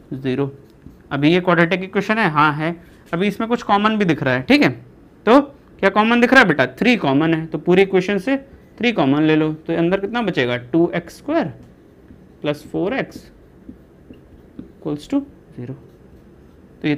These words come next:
थ्री इधर से डिवाइड होगा, ज़ीरो जाएगा, तो वैल्यू कितनी हो गई? टू एक्स स्क्वायर प्लस फ़ोर एक्स प्लस फ़ोर equal to zero। क्वाड्रेटिक इक्वेशन है क्योंकि x का टर्म कोफिशिएंट ज़ीरो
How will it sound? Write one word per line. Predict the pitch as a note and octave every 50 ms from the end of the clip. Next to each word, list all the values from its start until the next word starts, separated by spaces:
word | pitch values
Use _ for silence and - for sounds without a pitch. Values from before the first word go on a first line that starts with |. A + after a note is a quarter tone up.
| D3
थ्री | - E3+ G#3+ B3 A#3 - - - -
इधर | D3 D3 D3+
से | D3+ - D#3+
डिवाइड | D3+ D3+ E3+ F#3+ G#3
होगा, | G#3+ B3+ B3+
ज़ीरो | G3+ E3+ C3 C3 C#3 C#3+ E3 E3+
जाएगा, | E3 E3+ E3+ E3 D#3+ D#3+ - - - - - - - - - - - - - -
तो | D3+
वैल्यू | C#3 C#3+ D3 E3 F3
कितनी | F3+ F#3 G#3 A#3+
हो | A#3+ F3+
गई? | C3+ A#2+ A#2 A#2
टू | - - E3+ F3+ F3+
एक्स | - D#3+ - -
स्क्वायर | - - - C#4 B3+ F3+
प्लस | - - - D3+ D3 C#3+ -
फ़ोर | - - E3+ F3 A3
एक्स | C4+ G3+ - - - - - - - - - - - _ - - - - - - - -
प्लस | - D3 -
फ़ोर | - - F3+ G3+ G#3 F#3
equal | F3 - - D3+ E3 E3+
to | E3+ B3+ C4 - - - - - - - - - C#3+
zero। | - - - - C3 - - - - - - - - - - - - -
क्वाड्रेटिक | - D3 C3+ C#3 D3 D3 D3 F#3+ F3
इक्वेशन | E3+ E3 - E3+ D#3+ D#3 - F#3+ E3
है | C3 C3 C#3 B2+ A#2 A#2
क्योंकि | - - D3 D3 D3 - A#3+ C#4+ D4 D4 - - _ - - - - - - - - G3
x | G3+ - - - - -
का | - A3 A3+ C4 C#4+ C#4+ - - - - - - - -
टर्म | G3 G3+ A#3 C4 D4+ E4 - - - - - - - - - - -
कोफिशिएंट | F3 E3+ - F3+ F3 - A3+ A#3+ C4 A#3 F3
ज़ीरो | D3+ D#3+ E3+ G#3 C#4